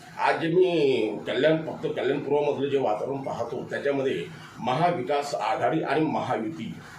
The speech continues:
हे कामाला लागलेले आहेतच. महायुतीमधून, अ, सध्या, अ, या कल्याण पूर्वमध्ये भारतीय जनता पक्षाचा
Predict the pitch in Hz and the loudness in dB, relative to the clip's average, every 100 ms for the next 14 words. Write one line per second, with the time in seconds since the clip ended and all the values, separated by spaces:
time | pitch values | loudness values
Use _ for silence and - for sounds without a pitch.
0 | - 139 123 113 127 127 101 95 110 113 | -4 -2 0 2 4 4 2 0 -2 -2
1 | 87 92 87 80 80 - - - - - | -2 -4 -8 -8 -10 -14 -18 -20 -18 -18
2 | - - - 131 165 226 202 208 208 190 | -20 -18 -4 0 4 2 2 -4 0 2
3 | 180 214 151 185 - - - - - - | 6 6 6 4 0 -10 -18 -18 -18 -16
4 | - 123 143 147 147 - - 160 135 101 | -2 4 6 6 4 0 0 2 2 2
5 | 101 123 123 120 - 123 131 151 151 151 | 0 0 2 2 2 2 6 6 4 0
6 | 175 139 123 120 123 127 110 120 151 147 | 2 2 2 2 2 0 -2 -4 -2 0
7 | 139 127 151 - - 135 131 139 117 - | 0 2 2 2 -4 -4 0 2 2 0